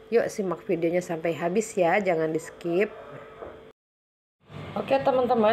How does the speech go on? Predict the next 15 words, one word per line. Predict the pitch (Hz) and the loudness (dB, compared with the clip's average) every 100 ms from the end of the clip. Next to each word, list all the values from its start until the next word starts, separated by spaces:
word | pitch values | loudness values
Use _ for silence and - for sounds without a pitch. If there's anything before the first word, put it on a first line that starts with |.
| 233 | 6
ini | 240 | 4
bahan-bahan | 220 208 214 214 233 | 6 6 6 6 4
yang | 226 | 4
saya | 208 | 4
gunakan. | 208 190 - 180 175 185 208 | 4 4 2 4 6 6 4
Ini | 226 | 4
lima | 220 208 208 202 | 4 4 6 6
ratus | 196 202 196 | 4 2 0
gram | - 196 202 | 2 4 4
tepung | 202 - 190 | 0 2 2
cakra | 190 - 190 | 2 2 0
kembar. | 190 185 175 170 170 180 208 220 - - - | 2 0 4 4 6 6 4 2 -4 -10 -2
Kemudian | 208 220 202 214 202 214 214 | 2 4 4 6 8 6 6
ini | 214 214 | 4 4
saya | 220 214 | 4 6